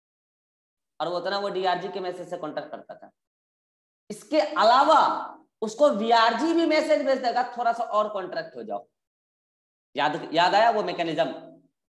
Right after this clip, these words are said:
मैंने कहा था कि वो थोड़ा और contract कर जाएगा, इसके लिए message आता है। तो डीआरजी ने जितना impulse भेजा है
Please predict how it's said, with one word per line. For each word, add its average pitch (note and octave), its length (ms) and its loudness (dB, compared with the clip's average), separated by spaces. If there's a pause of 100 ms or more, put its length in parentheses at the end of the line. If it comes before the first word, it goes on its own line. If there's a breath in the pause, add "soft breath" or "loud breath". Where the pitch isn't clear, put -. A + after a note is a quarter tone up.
(140)
मैंने D#3 120 -6
कहा E3+ 260 0
था F#3+ 100 -4
कि F#3 100 -10
वो F#3 100 -4
थोड़ा F#3 200 -2
और G3+ 340 2
contract G3 540 -2
कर D#3 120 0
जाएगा, G#2+ 440 -8 (140)
इसके E3 240 -8
लिए E3+ 120 -2
message D#3 340 -4
आता G#2 220 -6
है। G2+ 180 -16 (680 soft breath)
तो A3 60 0
डीआरजी G#3+ 580 4
ने D#4+ 100 6
जितना D4+ 320 -2
impulse D4 380 -2
भेजा A#3+ 260 0
है C4+ 180 2